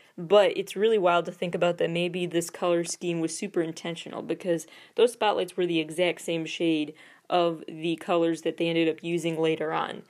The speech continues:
It would really be in tune with their time travel concept if that was the case. That's why I bring it up, 'cause it's very possible, given their theme, that they intentionally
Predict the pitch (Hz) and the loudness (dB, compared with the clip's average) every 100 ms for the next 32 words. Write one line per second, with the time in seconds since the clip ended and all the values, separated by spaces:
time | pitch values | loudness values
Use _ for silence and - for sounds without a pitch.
0 | - - 214 226 277 247 220 202 190 180 | -6 0 2 2 0 0 0 2 0 -2
1 | - 196 185 175 175 180 170 165 190 190 | -4 -2 -2 -2 -2 0 -2 -2 -2 -2
2 | 196 185 160 165 160 - 180 175 175 165 | 2 2 4 2 0 -2 -2 -2 0 -4
3 | - 170 170 165 156 156 165 175 - - | -2 -4 -2 0 0 2 0 0 -6 -8
4 | - 156 - - - 185 - 170 165 170 | -4 -4 -4 -10 -4 -4 0 2 2 2
5 | 165 165 - - 160 156 175 170 170 165 | 0 -2 -6 -6 -6 0 0 2 -2 -4
6 | - 170 175 170 165 156 - 170 160 160 | -2 -2 0 0 -2 -4 -4 -4 -2 0
7 | 160 156 170 160 165 - - 185 180 180 | 0 0 0 0 0 -6 -2 -2 0 0
8 | 170 160 156 | 2 0 -4